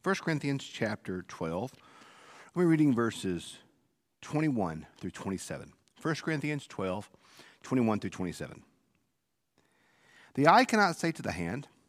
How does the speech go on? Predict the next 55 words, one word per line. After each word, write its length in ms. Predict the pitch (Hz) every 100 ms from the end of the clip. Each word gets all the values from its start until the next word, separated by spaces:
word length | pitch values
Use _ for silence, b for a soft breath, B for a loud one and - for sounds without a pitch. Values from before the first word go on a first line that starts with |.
| _
'I 100 | 135
have 180 | 143 170
no 120 | 175
need 180 | 175 175
of 140 | -
you,' 180 | 73 - - _ _ _
nor 140 | 98 107
the 60 |
head 180 | 104 120
to 80 | 123
the 60 |
feet, 340 | 120 165 110 - - _ -
'I 80 |
have 180 | 95 101
no 100 | 98
need 180 | 98 143
of 120 | 90
you.' 160 | - - _ B B B
On 100 | 107
the 60 | 107
contrary, 640 | 147 202 202 90 80 82 B B
the 80 | -
members 280 | 104 127 151
of 80 | -
the 80 |
body 280 | 131 104 98
that 180 | 90 78
seem 500 | - 98 101 98 92 -
to 80 |
be 120 | 90 85
weaker 420 | 120 170 - 80 - -
are 160 | -
indispensable. 680 | 95 98 - 85 - - - _ _ _ B B
And 80 | 92
those 160 | 120 120
members 320 | 123 120 101
of 140 | 95
the 80 | 104
body 260 | 90 95 98
that 160 | 87
we 140 | 92 92
think 260 | 98 92 - 85
are 80 |
less 200 | 92 87 -
honorable, 540 | 135 190 139 82 82 90 -
we 160 | 104
clothe 460 | 104 - 117 117 113
with 160 | 107
greater 340 | - 147 123 -
honor. 360 | - 78 - - _ B B B B
And 100 | 101
our 80 | 101
less 340 | 110 147 -
respectable 540 | 131 - 120 - 107
members 400 | 95 95 107 117